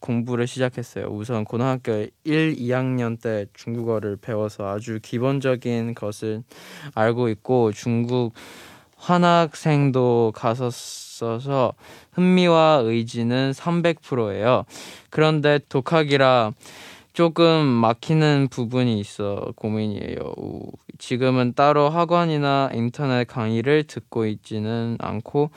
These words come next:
교재와 오디오, 오디오북 등으로 공부하고 있어요. 단어는 충분한데 회화 실력이나 발음이 어색하네요. 우, 공부 팁이나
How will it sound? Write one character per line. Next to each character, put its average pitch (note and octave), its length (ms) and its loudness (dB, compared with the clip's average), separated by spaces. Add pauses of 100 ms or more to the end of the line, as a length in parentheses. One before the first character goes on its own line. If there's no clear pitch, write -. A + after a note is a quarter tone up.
(340)
교 B2 200 -2
재 B2+ 160 2
와 B2 240 4
오 A2+ 160 0
디 A#2+ 240 -2
오, A2+ 240 0 (500)
오 C3 220 -2
디 C3 160 0
오 B2 100 2
북 A#2 300 -8 (160)
등 A2 240 -4
으 A2+ 100 -2
로 G#2 300 -6 (380)
공 A#2 180 -4
부 C3 80 2
하 B2+ 80 2
고 A2 140 -6
있 - 160 -16
어 - 100 -8
요. - 160 -12
단 B2 240 -2
어 D3 160 2
는 D3 160 2
충 F3 240 -4
분 E3 160 0
한 D#3 220 0
데 C#3+ 260 2 (960)
회 G3 160 -2
화 F#3+ 240 2
실 F3 400 -4
력 C#3 340 0
이 A#2+ 80 -4
나 B2 320 0 (140)
발 B2 240 -2
음 C#3+ 180 2
이 C3+ 140 2
어 G2+ 100 -2
색 A2 300 -8
하 A2 80 -4
네 G2 160 -6
요. - 80 -12 (160)
우, - 100 -14 (300)
공 A#2+ 260 -2
부 C3+ 380 0 (100)
팁 D3+ 300 -6
이 C#3+ 80 0
나 D3 220 2